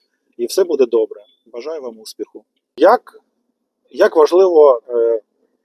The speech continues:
думати і читати знаки. От дивіться, у нас багато часу,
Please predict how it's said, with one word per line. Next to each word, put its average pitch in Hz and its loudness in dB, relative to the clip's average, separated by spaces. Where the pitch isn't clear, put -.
думати 214 0
і 131 -10
читати 185 -2
знаки. 127 -4
От 123 -6
дивіться, 156 -2
у 131 -4
нас 220 -2
багато 180 0
часу, 131 -6